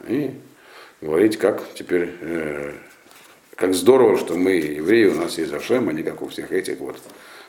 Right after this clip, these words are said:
всякие там их дурацкие истуканы. Вот. А в то время они увлекались этими истуканами, им не надо увлекаться.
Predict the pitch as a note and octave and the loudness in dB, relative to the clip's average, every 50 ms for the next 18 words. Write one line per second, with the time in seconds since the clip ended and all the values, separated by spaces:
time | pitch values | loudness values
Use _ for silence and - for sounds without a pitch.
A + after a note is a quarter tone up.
0 | _ _ - - D2 D2+ D2+ - C2+ C2+ C2+ C2 C2+ B1+ - - C2+ C#2 D#2 - | _ _ -10 -8 -8 -8 -6 -10 -10 -10 -8 -8 -8 -8 -8 -8 -4 -4 -4 -4
1 | - - - - - - - - - - - - - - - - - _ - - | -4 -10 -10 -10 -10 -10 -10 -12 -10 -10 -10 -10 -12 -16 -18 -20 -20 _ -16 -14
2 | A1+ - - - - - - - - - A2+ C#3+ D#3 D#3 D3 C#3+ C#3+ C#3+ D#3+ D#3 | -14 -14 -16 -16 -16 -16 -16 -10 0 4 6 6 6 6 6 6 4 4 2 -2
3 | - - - - - - - _ - D2+ G2+ C3 D#3 - - - E2+ D2 C2+ - | -6 -10 -16 -20 -20 -20 -20 _ -2 2 4 4 4 4 2 2 2 0 0 -4
4 | - C2 C2+ B1 B1+ B1+ - - - - - B1 A#1 B1 B1+ C2 C#2 D#2 F2 F2+ | -6 -12 -12 -12 -12 -12 -14 -14 -14 -14 -14 -14 -14 -12 -10 -8 -6 -4 -2 0
5 | G#2+ B2 G2+ C#2+ - - B1 B1 B1 - - - - - - - - - | 2 2 2 0 0 -4 -8 -8 -10 -12 -14 -14 -16 -16 -16 -18 -18 -20